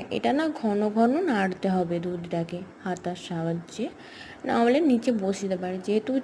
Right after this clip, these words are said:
চালের গুঁড়োটা আছে, আপনারা দশ পনেরো মিনিট হালকা জালে নেড়ে নেবেন, কারণ চালের গুঁড়োটাও তো সেদ্ধ হতে দিতে হবে, না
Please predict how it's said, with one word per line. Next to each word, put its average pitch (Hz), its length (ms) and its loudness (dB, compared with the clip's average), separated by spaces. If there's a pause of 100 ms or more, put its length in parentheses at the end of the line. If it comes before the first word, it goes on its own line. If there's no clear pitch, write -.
চালের 202 300 4
গুঁড়োটা 202 420 2
আছে, 202 260 -2 (840)
আপনারা 254 320 4
দশ 220 220 6 (120)
পনেরো 240 220 4
মিনিট 247 360 6 (160)
হালকা 226 520 8 (100)
জালে 202 480 2 (1900)
নেড়ে 202 300 6
নেবেন, 208 300 4
কারণ 220 340 6 (400)
চালের 214 340 10
গুঁড়োটাও 208 480 4
তো 240 140 2
সেদ্ধ 202 380 0
হতে 208 300 -2
দিতে 226 260 -2
হবে, 240 320 0 (680)
না 247 80 -6